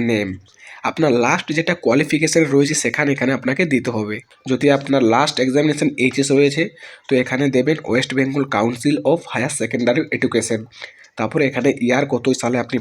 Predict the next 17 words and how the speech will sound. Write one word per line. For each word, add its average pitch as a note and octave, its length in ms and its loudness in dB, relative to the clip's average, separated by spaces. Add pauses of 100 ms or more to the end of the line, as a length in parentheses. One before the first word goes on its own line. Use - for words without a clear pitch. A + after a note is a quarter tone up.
পাস A2 140 -2 (100)
করেছেন, A#2+ 320 0 (460)
তারপরে C3+ 240 -2 (120)
কত A#2 120 0 (120)
আপনি C#3 180 -2 (140)
নাম্বার A2 300 0 (100)
পেয়েছেন, C3+ 300 2 (180)
তারপর B2+ 240 -4
আপনার B2+ 180 0 (100)
নাম্বারের A2+ 420 0
পার্সেন্টেজটা C3 640 -2 (120)
কত, - 200 -4 (580)
তারপর C3 280 0
এখানে C#3 200 0 (160)
ইনস্টিটিউটটা C#3 640 2 (100)
দিয়ে A#2 180 4
দেবেন, G#2 160 0